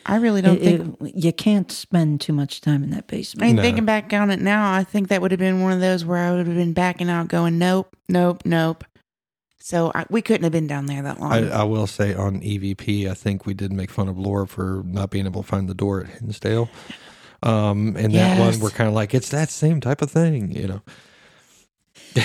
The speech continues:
Speaker 2: And at some point, Josh, you had left, and I don't remember why.
Speaker 3: Well, I think I went to go get some more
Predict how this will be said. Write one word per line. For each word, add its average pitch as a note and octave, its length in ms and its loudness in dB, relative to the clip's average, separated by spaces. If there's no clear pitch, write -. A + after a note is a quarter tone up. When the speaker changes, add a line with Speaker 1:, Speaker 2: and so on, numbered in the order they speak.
Speaker 2:
And B3 120 4
at B3 140 4
some C#4 240 2
point, C4 280 4
Josh, F3+ 260 2
you B3 100 2
had G#3 160 0
left, - 460 -2
and F3+ 100 4
I F#3+ 80 4
don't F#3+ 160 0
remember E3 340 2
why. D3 440 0
Speaker 3:
Well, B2+ 280 4
I A#2+ 100 0
think C3 200 -2
I B2+ 60 2
went G#2+ 200 2
to A2 40 -2
go G#2 140 2
get G2+ 180 0
some G2+ 160 -2
more G2+ 680 2